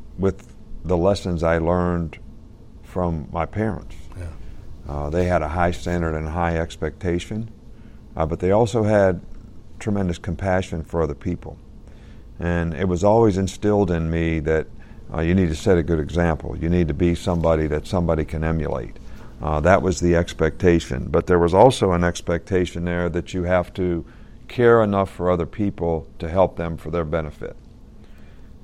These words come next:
Speaker 1: And the combination of those two things, I think, is the start,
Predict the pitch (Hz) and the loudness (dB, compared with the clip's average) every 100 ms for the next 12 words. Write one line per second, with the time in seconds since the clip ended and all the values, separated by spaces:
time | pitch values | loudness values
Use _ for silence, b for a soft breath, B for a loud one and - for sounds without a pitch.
0 | - 95 92 90 85 - 69 92 - 127 | -4 0 2 2 0 -4 -6 -4 4 4
1 | 113 110 120 - 98 87 92 92 - 92 | 6 4 2 2 0 4 4 4 0 -4
2 | 82 104 95 92 90 87 85 101 82 92 | -4 -2 -2 -2 0 -2 0 -2 0 2
3 | 87 - - b b b - - - - | 0 -2 -12 b b b -18 -18 -16 -16
4 | - - - - 92 - 104 104 95 | -18 -18 -16 -6 -4 0 4 4 4